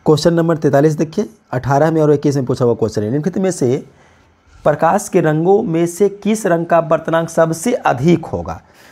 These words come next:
तो सबसे अधिक अपवर्तनांक देखिए बैगनी रंग का होगा। जो प्रकाश सबसे ज़्यादा मुड़ेगा उसका अपवर्तनांक भी सबसे ज़्यादा होगा, यानी कि ऑप्शन डी होगा, हो जाएगा इसका सही। उसके बाद अगला क्वेश्चन क्या है,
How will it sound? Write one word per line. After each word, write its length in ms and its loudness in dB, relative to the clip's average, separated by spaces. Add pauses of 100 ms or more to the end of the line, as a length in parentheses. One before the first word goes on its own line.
(140)
तो 60 -2
सबसे 440 0
अधिक 340 0
अपवर्तनांक 520 2
देखिए 280 -2
बैगनी 360 2
रंग 180 0
का 100 0
होगा। 260 -2
जो 300 -2
प्रकाश 400 0
सबसे 340 -4
ज़्यादा 200 0
मुड़ेगा 420 0
उसका 240 0
अपवर्तनांक 520 0
भी 80 0
सबसे 360 -2
ज़्यादा 240 2
होगा, 240 2 (480)
यानी 180 0
कि 120 -2
ऑप्शन 320 0
डी 200 0
होगा, 180 -2
हो 160 -4
जाएगा 260 -2
इसका 260 -2
सही। 560 -6 (560)
उसके 260 2
बाद 120 4
अगला 180 2
क्वेश्चन 300 -4
क्या 140 -2
है, 100 -2